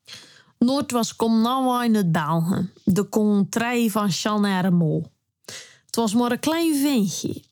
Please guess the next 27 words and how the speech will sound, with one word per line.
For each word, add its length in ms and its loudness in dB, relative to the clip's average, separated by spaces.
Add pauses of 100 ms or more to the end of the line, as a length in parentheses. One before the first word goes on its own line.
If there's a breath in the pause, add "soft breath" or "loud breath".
Die 180 2
was 200 0
niet 200 0
groot 340 -2
van 200 -2
stek. 520 -8 (520 soft breath)
Die 140 2
droeg 260 2
een 140 0
pannen 420 0
broek, 500 -4
een 180 0
bommenzinnen 640 2
mouwvesten 840 -2 (400 soft breath)
en 200 -2
een 100 2
blauwe 300 2
schabbe. 520 -4 (840 loud breath)
Op 240 -2
zijn 280 0
hoofd 300 -2
droeg 280 -2
hij 160 2
een 180 -2
pette 320 -2
met 180 4
oorklappen 800 -2